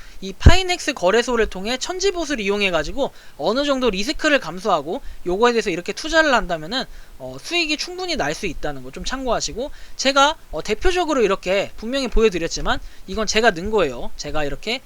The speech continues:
이백 개를 넣고 했으니까 한번 보고 나서 좀 판단해 보겠습니다. 지금 일단은 오늘 일자는 구월 삼 일 금요일 오후 여섯 시 사십팔 분입니다, 지금은. 그래서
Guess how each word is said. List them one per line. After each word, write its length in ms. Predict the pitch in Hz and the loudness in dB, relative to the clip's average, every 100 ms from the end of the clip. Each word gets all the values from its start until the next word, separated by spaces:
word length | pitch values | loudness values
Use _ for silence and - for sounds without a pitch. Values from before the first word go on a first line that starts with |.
| - - | -14 -16
이백 260 | 180 208 240 | -4 0 2
개를 220 | 226 202 | 2 2
넣고 260 | 156 - 208 | 2 0 -2
했으니까 540 | 254 277 202 247 226 - - | -2 -4 -2 0 0 -4 -10
한번 400 | - 320 330 330 - - | -4 4 4 4 -2 -6
보고 300 | - 294 349 | 0 2 4
나서 440 | 285 180 254 233 - | 4 4 4 2 -2
좀 140 | - - | -10 -10
판단해 380 | - - 302 247 | -6 -2 -2 -2
보겠습니다. 480 | 160 165 143 127 131 | -4 -6 -6 -10 -12
지금 280 | 185 220 240 | -6 -2 0
일단은 440 | 170 202 190 247 320 - - | 0 0 2 2 -2 -8 -10
오늘 260 | - 208 214 | -2 0 2
일자는 460 | 180 208 180 180 262 - - | 2 0 0 0 -4 -6 -8
구월 560 | - 202 233 240 226 214 | -6 -2 6 8 8 6
삼 220 | - 302 | 2 0
일 120 | 277 | 0
금요일 540 | 220 220 240 190 214 311 - - - | -2 -2 0 0 0 -2 -8 -10 -4
오후 440 | 190 247 277 302 320 - | 0 2 2 -2 -2 -4
여섯 220 | 165 190 | -2 -2
시 140 | - | -4
사십팔 380 | 254 151 - 294 | -4 -6 0 0
분입니다, 360 | 320 311 214 156 | 2 -2 -4 -4
지금은. 400 | - - 113 - | -4 -6 -10 -8
그래서 320 | 160 165 240 | -4 -2 -2